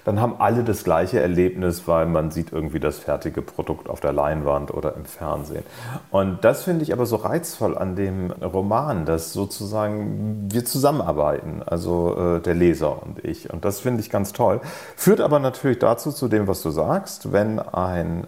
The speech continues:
Roman verfilmt wird, dass dann auch oft Leute enttäuscht sind, weil sie sagen, „Ah, ich habe es mir doch ganz anders vorgestellt und sogar besser.“ Was bedeutet höchstwahrscheinlich, dass der Leser dann auch eine bessere <laughs> Fantasie hat als die Macher. Aber, ähm, nein, das ist das Tolle am Romanschreiben. Also wir arbeiten zusammen,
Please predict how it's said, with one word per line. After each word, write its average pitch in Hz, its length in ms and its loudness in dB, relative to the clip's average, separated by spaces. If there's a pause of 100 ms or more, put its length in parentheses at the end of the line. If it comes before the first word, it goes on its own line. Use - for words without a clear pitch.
Roman 92 420 2
verfilmt 117 520 0
wird, 135 180 -2
dass 110 120 -4
dann 110 180 0
auch 107 420 2
oft 127 220 0
Leute 117 320 2
enttäuscht 98 560 -2
sind, 123 280 -4
weil 117 120 -2
sie 107 100 -6
sagen, 113 260 -4
„Ah, 113 120 2
ich 110 60 -2
habe 110 120 -6
es - 120 -14
mir 90 60 -6
doch 95 160 -6
ganz 110 220 -4
anders 120 340 0
vorgestellt 85 600 -2
und 87 140 -4
sogar 98 240 0
besser.“ 123 380 2 (460)
Was - 260 0
bedeutet 82 540 0
höchstwahrscheinlich, - 480 -4
dass - 180 -8
der 78 120 -4
Leser 80 320 -4
dann 85 240 -4
auch - 140 -10
eine 98 180 -6
bessere 87 380 -2
<laughs> 80 280 -8
Fantasie - 580 -4
hat 87 160 -4
als 78 200 -10
die - 80 -4
Macher. 101 340 0 (320)
Aber, 101 260 6 (260)
ähm, 107 260 8
nein, 98 180 4
das 101 140 0
ist 127 120 -6
das 113 120 2
Tolle 95 240 2
am 82 100 -4
Romanschreiben. 76 800 -2
Also 78 340 -2
wir 98 200 2
arbeiten 82 380 0
zusammen, 87 500 0